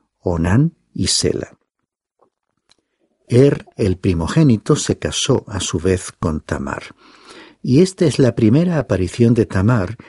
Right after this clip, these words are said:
que de esta manera entraría en la genealogía de Jesús. Er fue un hombre realmente perverso, descrito en la Biblia como malvado delante del Señor. No sabemos con certeza cuál fue su culpa,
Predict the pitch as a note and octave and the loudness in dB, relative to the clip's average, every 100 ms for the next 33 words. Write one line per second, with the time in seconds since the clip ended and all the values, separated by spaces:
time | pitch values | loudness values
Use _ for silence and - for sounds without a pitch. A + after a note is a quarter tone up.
0 | - _ G2+ A2+ D3 - D#3+ A#2+ A#2+ C3 | -20 _ 0 2 0 0 0 2 4 4
1 | A#2+ G#2+ G#2+ G#2 A#2 C#3 B2+ A2 F#2+ G#2 | 2 2 0 2 2 4 4 2 0 -2
2 | F#2 E2+ E2+ - G#2 F#2+ F2 - - - | 0 -2 -4 0 2 2 -2 -6 -6 -8
3 | - - - - _ _ _ _ _ _ | -8 -10 -14 -18 _ _ _ _ _ _
4 | - A#2+ E3+ F#3+ _ - _ _ - - | -4 0 2 0 _ -20 _ _ -16 0
5 | C3 A#2+ G#2 A#2+ C3+ B2+ G#2 F#2 F2 F2 | 4 4 4 2 2 2 2 0 0 2
6 | G#2+ A2+ A#2 - E2+ D#2 G2 - - - | 2 2 -2 -2 -4 -2 -2 -2 -6 -8
7 | - - - G2 F#2+ - C3+ D3+ D3 A2 | -14 -20 -8 -2 -2 0 0 2 2 2
8 | G2+ C#3+ D3+ D#3 D3 - F#2+ F2+ - - | 2 0 2 0 0 -2 0 -2 -4 -6
9 | F2 G2 G2+ F2 E2 A2+ C#3 D3 C#3+ F2 | 0 2 2 2 0 0 0 0 0 0
10 | F2 G2+ A2+ B2 G2 E2+ - E2 F2+ E2+ | 0 0 0 -2 -2 -4 -4 -4 -2 -2
11 | - _ _ - - _ _ - - - | -6 _ _ -20 -20 _ _ -20 -20 -20
12 | _ F3+ - C#3+ C#3 C#3 - C3 A2+ G#2+ | _ -2 0 2 4 2 0 0 2 0
13 | - C3+ A#2 - B2 C3+ - A2+ - G#2 | 0 0 -2 0 2 2 2 0 0 0
14 | D3+ A#2 - | 0 0 -2